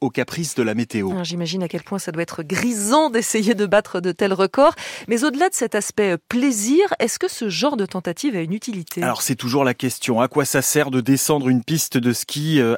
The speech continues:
Speaker 1: à deux cent cinquante-deux kilomètres heure ? C'est le record de propulser un T G V à cinq cent soixante-quinze kilomètres heure, un engin à quatre roues qui ne ressemble plus vraiment à une voiture à mille deux cent vingt-sept kilomètres heure. Ça sert à dépasser les limites, oui,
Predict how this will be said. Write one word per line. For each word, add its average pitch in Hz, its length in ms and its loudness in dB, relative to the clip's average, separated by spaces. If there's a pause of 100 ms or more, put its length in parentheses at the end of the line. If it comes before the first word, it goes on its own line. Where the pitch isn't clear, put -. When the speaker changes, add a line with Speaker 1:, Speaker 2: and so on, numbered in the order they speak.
(100)
Speaker 1:
à 120 120 0
deux 135 200 4
cent 156 180 0
cinquante-deux 139 560 2
kilomètres 135 560 2
heure ? 151 240 2
C'est - 140 -2
le 123 80 2
record 151 580 4
de 131 100 4
propulser 139 540 -2
un 131 100 4
T 139 160 0
G 123 160 2
V 135 140 4
à 127 80 4
cinq 143 220 0
cent 143 180 -2
soixante-quinze 135 760 0
kilomètres 127 500 0
heure, 151 200 4 (380)
un 131 200 4
engin 156 440 4
à 127 80 2
quatre 135 320 -2
roues 131 320 0
qui - 160 -8
ne 117 120 2
ressemble 107 480 -2
plus - 120 -10
vraiment 110 280 0
à 113 40 0
une 107 80 0
voiture 113 380 -2
à 113 80 2
mille 139 260 0
deux 127 140 2
cent 139 240 0
vingt-sept 120 480 -2
kilomètres 113 500 2
heure. 151 160 4 (460)
Ça 135 100 0
sert 165 200 2
à 147 60 4
dépasser 165 400 2
les 151 120 2
limites, 160 400 0
oui, 208 320 2